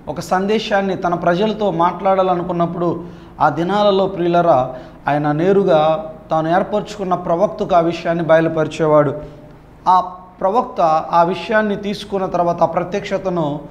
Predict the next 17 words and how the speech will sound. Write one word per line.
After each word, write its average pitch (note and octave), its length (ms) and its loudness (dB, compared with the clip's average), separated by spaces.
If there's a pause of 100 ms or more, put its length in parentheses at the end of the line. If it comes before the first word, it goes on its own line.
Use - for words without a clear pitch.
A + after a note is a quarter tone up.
(320)
ఉన్నది G3+ 360 2
ఉన్నట్టుగా G3+ 540 2
దేవునికి F#3+ 520 2
లోబడి F3 580 4
ప్రకటించడం E3+ 840 -2
జరిగేది. D3+ 580 0 (480)
అయితే A#3 280 2
మరి A3 220 2
ఇక్కడ G3+ 360 -2
మనం G#3 180 0
చదువుకున్న G#3 500 2
ఈ F#3 140 0
పద్దెనిమిదవ F#3 920 2 (380)
అధ్యాయమందు, G3+ 680 2
ఇర్మియా F3+ 420 4
గ్రంథమందు F#3 540 2
కూడా E3 540 0